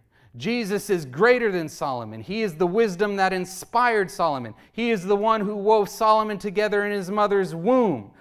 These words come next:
So the wisdom we need, even above Solomon's wisdom, is the wisdom that drips from Jesus' mouth.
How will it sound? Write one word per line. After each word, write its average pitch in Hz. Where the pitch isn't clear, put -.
So -
the 202
wisdom 220
we 220
need, 226
even 226
above 208
Solomon's 240
wisdom, 220
is 190
the 196
wisdom 226
that 185
drips 240
from 196
Jesus' 190
mouth. 202